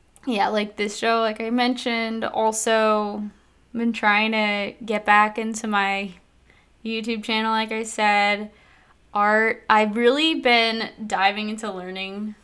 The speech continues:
new things, new skills, because, you know, without school anymore, like, having assignments, I like to learn things 'cause I'm a nerd, so I,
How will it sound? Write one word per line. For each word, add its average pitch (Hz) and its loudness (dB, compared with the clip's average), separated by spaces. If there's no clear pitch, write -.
new 220 -4
things, 240 -4
new 196 -10
skills, 202 -6
because, 190 -8
you 214 -4
know, 202 -4
without 214 -4
school 269 0
anymore, 277 0
like, 214 -2
having 214 0
assignments, 214 -4
I 226 0
like 220 -8
to 247 -6
learn 208 -8
things 214 -8
'cause 220 -14
I'm 226 -8
a - -8
nerd, 196 -10
so 202 -6
I, 196 -2